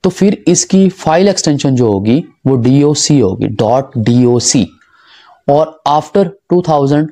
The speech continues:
सेवन के बाद की बात करेगा या दो हज़ार सात की बात करेगा तो फिर डीओसीएक्स होगी, क्योंकि ये इजाफा जो था दो हज़ार सात के अंदर किया गया था। क्वेश्चन नंबर सेवन है हमारे पास, which of the following combination of keys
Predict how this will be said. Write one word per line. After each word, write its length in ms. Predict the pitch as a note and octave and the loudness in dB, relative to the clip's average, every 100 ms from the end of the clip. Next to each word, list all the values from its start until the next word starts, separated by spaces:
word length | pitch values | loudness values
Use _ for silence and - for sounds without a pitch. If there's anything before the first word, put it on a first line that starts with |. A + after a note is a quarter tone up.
| _ | _
सेवन 460 | - - C#3+ C#3 E3 | -8 -4 -2 0 0
के 140 | D#3+ | 0
बाद 260 | D#3 C3 B2+ | 0 0 -2
की 100 | D3 | -2
बात 240 | B2 A2+ | -2 -2
करेगा 360 | - A2 A2 C#3 - _ A#2+ | -2 -2 0 -2 -6 _ -2
या 220 | A#2 A2 | 0 0
दो 200 | A2 A#2 | 0 0
हज़ार 280 | A2 G#2+ G#2 _ - | 0 0 -4 _ -8
सात 360 | - B2+ B2 - | -4 -2 -2 -2
की 140 | D#3 | 0
बात 220 | C#3 B2+ | 2 0
करेगा 360 | A#2+ A#2+ A#2+ C#3 - - _ - | 0 0 0 -2 -6 -20 _ -6
तो 60 | |
फिर 180 | C3+ D3+ | -2 0
डीओसीएक्स 1000 | B2 A#2 A#2 C3+ D#3+ - - A2+ G#2 - | 0 2 2 0 -2 -4 0 0 0 -4
होगी, 320 | - A#2 - - _ _ | -8 -6 -8 -8 _ _
क्योंकि 220 | - B2 C3+ | -4 0 2
ये 160 | C3+ | 2
इजाफा 360 | B2 A#2+ A#2 C#3+ | 2 -2 -2 0
जो 140 | C3 | 0
था 340 | B2+ B2 C#3+ - | 0 -2 -4 -2
दो 180 | A#2+ B2 | 0 0
हज़ार 220 | A2 G#2+ | 0 -2
सात 320 | - G#2+ G2+ | -2 -4 -4
के 120 | - | -4
अंदर 200 | F#2 F2+ | -4 -4
किया 180 | F#2+ F#2 | -4 -4
गया 180 | F#2 F2+ | -2 -4
था। 180 | - - - | -6 -10 -4
क्वेश्चन 300 | C#3 C3+ F3+ | -4 -2 0
नंबर 160 | F3+ F3 | 2 0
सेवन 360 | E3 D3 E3 | 0 0 2
है 60 | G3 | 2
हमारे 240 | F3 C#3+ | 2 0
पास, 320 | C3+ C#3 F3+ - _ _ _ - | 0 -2 -4 -10 _ _ _ -2
which 280 | D3+ G3 | 0 2
of 140 | G#3+ G3 | 0 0
the 100 | F#3+ | 0
following 320 | D3+ C3 D3+ | 0 0 0
combination 520 | D3 B2+ B2+ B2 C#3+ | 0 0 0 0 0
of 160 | C#3+ - | -2 -2
keys 320 | B2+ C#3 E3+ | 0 0 0